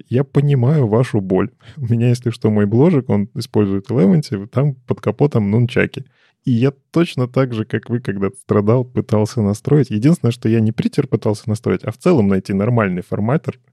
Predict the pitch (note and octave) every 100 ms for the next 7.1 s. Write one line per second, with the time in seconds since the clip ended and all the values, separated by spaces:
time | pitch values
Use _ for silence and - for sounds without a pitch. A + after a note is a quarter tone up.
0 | _ _ - - G2+ F#2+ B2+ A2+ C#3 G#2
1 | A2+ G#2+ A2+ A2 C3+ D3 F#2+ - C3+ _
2 | G2+ A2 - G2 G2 G2 G#2+ G2+ F#2+ -
3 | G2+ G2 G2 - - C3 - - - _
4 | - C3 C3+ C3+ B2+ - A#2+ G#2+ A2+ -
5 | A#2+ - B2+ - A2 G#2+ A2 A#2 A#2+ G#2
6 | G2 G#2 G#2+ G2+ G2 G2+ - C#3 A3 E3+